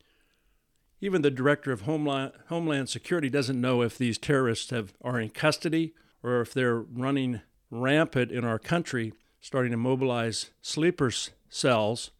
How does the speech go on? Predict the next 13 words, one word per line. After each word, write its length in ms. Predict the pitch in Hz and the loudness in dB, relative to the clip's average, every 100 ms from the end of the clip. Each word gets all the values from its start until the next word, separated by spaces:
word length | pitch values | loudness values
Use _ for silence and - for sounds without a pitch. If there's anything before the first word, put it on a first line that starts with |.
| _ _ | _ _
to 100 | - | -8
make 260 | 117 127 123 | -4 -2 -4
attacks 580 | - - 143 131 - | -6 -2 0 0 -2
on 100 | 127 | -4
our 240 | 117 107 95 _ _ _ _ | -2 -4 -6 _ _ _ _
American 480 | 123 120 117 - 110 | -2 0 0 -2 -8
people. 480 | - 175 - 104 - _ _ - | 2 2 2 -4 -6 _ _ -4
So 520 | - 135 123 120 - - | 2 4 4 0 -6 -2
there's 260 | 143 139 117 | 2 4 4
many 360 | 139 190 208 | 2 4 4
levels 540 | 143 147 170 151 123 - | 4 6 4 4 0 -2
to 120 | 135 | -4
the 280 | 117 113 | -4 -4